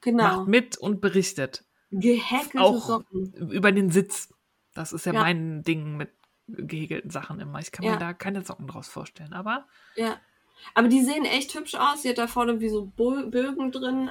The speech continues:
Speaker 1: Also bin ich gerade, während wir aufgenommen haben, ploppte das bei Facebook bei mir auf. Ähm, also haarscharf, Tanja, noch <laughs> in den Podcast geschaut.
Speaker 2: Live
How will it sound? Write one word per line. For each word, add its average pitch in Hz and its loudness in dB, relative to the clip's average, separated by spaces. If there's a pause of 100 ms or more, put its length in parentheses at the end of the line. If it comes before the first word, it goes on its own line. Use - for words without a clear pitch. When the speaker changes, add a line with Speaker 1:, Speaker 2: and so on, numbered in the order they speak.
Speaker 1:
Also 220 2
bin 226 0
ich 254 -2
gerade, 247 2
während 247 4
wir 247 2
aufgenommen 233 0
haben, 233 0
ploppte 240 -4
das 220 0
bei 220 -4
Facebook 226 -2
bei 196 -2
mir 196 -2
auf. 262 -6 (460)
Ähm, 233 4
also 202 6
haarscharf, 294 0
Tanja, 190 2
noch 214 4
<laughs> 247 4
in 233 8
den 214 6
Podcast 180 -4
geschaut. - -12 (160)
Speaker 2:
Live 185 4